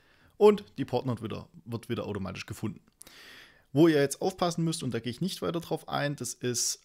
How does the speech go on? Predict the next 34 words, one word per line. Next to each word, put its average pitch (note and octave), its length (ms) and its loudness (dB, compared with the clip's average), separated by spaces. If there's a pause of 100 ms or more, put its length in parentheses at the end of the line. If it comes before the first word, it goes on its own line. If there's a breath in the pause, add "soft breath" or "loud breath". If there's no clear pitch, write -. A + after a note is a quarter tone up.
äh, G#2 340 -2
M A2 160 -4
A E3+ 140 0
net, F3+ 460 -2
also G2+ 200 -4
mit G2 140 -4
dem G2 80 -4
Modus, D#3+ 420 2
das - 160 -4
könnt G#2 220 -6
ihr F#2 160 -8
Artnet A#2+ 360 -2
scannen, A#2+ 460 0
None, B2 420 -2
also F#2 300 -8
None G2+ 320 -8 (120)
würde G#2+ 160 -10
ich G#2 40 -14
jetzt - 160 -10
nicht C3 120 -4
empfehlen, C#3 440 0
Session C#3+ 340 -2
I B2+ 160 0
D C#3 280 -2
und A2 220 -4
was - 320 -2
man B2 180 -4
da A2+ 80 0
alles A#2 260 -2
braucht - 460 -2
und B2 100 -2
wie B2 140 0
und G#2+ 120 -2
was, A#2 320 0